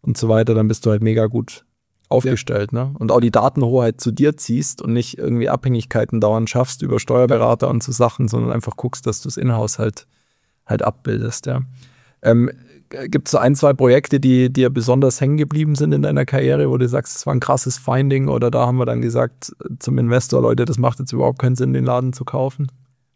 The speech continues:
Speaker 2: Ich würde sagen, nicht unbedingt zwei, aber was man oft sieht, ist,
Speaker 1: Also
Speaker 2: äh,
Speaker 1: ja.
Speaker 2: äh, ja, äh, jede Transaktion für sich ist, äh, ha-, ist besonders in der Regel.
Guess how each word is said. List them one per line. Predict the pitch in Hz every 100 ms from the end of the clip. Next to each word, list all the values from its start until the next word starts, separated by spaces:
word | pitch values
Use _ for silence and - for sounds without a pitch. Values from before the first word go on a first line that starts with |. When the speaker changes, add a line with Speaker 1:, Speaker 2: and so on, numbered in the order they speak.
| -
Speaker 2:
Ich | 135
würde | 160
sagen, | 147 165 165
nicht | 160
unbedingt | 160 151 147 -
zwei, | 151 156 - _
aber | - 127
was | 139 139
man | 151
oft | 143 -
sieht, | - 143
ist, | 139 127 - _ _ _ _ _ _ _ _ _ _ -
Speaker 1:
Also | 107
Speaker 2:
äh, | 120 135
Speaker 1:
ja. | 123 107 - - - - 127
Speaker 2:
äh, | 135 131 -
ja, | 135 151
äh, | 160 156 143
jede | 151 170 190 175
Transaktion | 170 160 - 165
für | 139 139
sich | 175
ist, | 151 135 -
äh, | - 135 131
ha-, | 135 -
ist | -
besonders | - 131 135 135
in | 135
der | 127
Regel. | 127 135 151